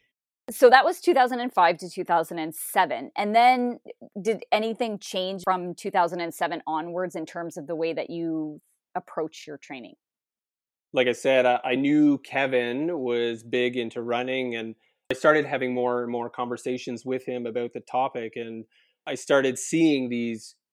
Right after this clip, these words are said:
Speaker 2: uh, great results in the five K, and I, and I knew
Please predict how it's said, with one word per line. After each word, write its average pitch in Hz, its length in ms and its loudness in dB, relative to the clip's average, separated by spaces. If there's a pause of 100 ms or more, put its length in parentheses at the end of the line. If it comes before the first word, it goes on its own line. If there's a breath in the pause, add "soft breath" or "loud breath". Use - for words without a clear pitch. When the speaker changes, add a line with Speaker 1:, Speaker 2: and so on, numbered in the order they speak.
(120)
Speaker 2:
uh, 147 220 -8
great 143 460 -4
results 127 840 -4 (300)
in 160 180 6
the 165 80 2
five 110 380 -4
K, 113 400 -8 (400)
and 123 140 -8
I, 113 180 -8
and 120 120 -8
I 117 120 -6
knew 139 640 2